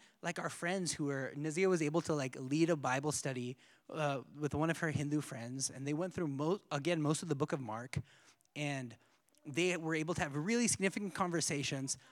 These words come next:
but all of that started because we did a third space, right? Because we had a game night. So I would say just these basic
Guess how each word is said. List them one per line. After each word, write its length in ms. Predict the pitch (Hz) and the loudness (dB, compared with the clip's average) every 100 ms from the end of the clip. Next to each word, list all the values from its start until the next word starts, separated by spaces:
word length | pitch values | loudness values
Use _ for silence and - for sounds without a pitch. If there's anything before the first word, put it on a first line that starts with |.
| - | -10
but 100 | - - | -8 0
all 220 | 208 269 | 6 6
of 60 | |
that 160 | 254 208 | 6 0
started 480 | - 151 180 285 - - _ _ 147 143 | -2 -2 0 0 -2 -14 _ _ -10 -4
because 380 | 190 - 240 208 | 0 2 2 2
we 120 | 214 | 0
did 140 | 208 | 2
a 60 | 190 | 0
third 260 | - 143 | 0 -4
space, 340 | - - - - - _ | -6 -6 -8 -8 -12 _
right? 280 | 156 175 180 | -2 -2 0
Because 360 | 143 - 196 180 | -4 2 2 4
we 80 | 175 | 0
had 140 | 165 | 0
a 60 | 135 | 0
game 240 | 131 117 | -2 -4
night. 280 | 101 104 - _ _ _ _ _ _ _ _ - | -6 -10 -14 _ _ _ _ _ _ _ _ -8
So 160 | - 160 | 0 2
I 120 | - 185 | 6 4
would 160 | 202 | 4
say 180 | - 170 | 2 0
just 220 | 156 147 | -2 -4
these 180 | 175 135 | -4 -6
basic 600 | 117 160 196 - 196 | -2 0 2 2 -2